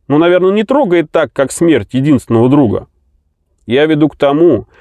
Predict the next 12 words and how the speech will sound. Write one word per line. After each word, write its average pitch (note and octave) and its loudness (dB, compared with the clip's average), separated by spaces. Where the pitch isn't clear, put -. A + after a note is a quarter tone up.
что - -2
есть F3+ 0
разница D#3 0
в G#2+ 0
нашем B2 0
отношении C#3 0
даже C#3 0
не F#3 2
столько - -2
к - -16
самому C3 0
человеку, A2 -2